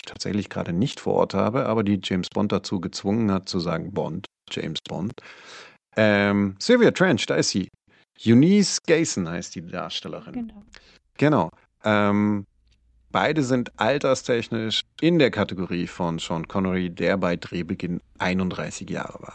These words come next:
Speaker 1: Also insofern, hier sind wir noch auf einer,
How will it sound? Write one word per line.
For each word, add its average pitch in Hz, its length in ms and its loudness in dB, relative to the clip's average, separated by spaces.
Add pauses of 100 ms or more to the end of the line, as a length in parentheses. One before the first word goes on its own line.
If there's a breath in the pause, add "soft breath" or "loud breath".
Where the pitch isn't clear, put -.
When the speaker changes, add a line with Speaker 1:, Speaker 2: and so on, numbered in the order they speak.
(160)
Speaker 1:
Also 98 260 0
insofern, 107 960 0
hier 110 300 4
sind 98 280 0
wir 98 80 0
noch 90 320 -2
auf 87 300 -2
einer, 85 340 -4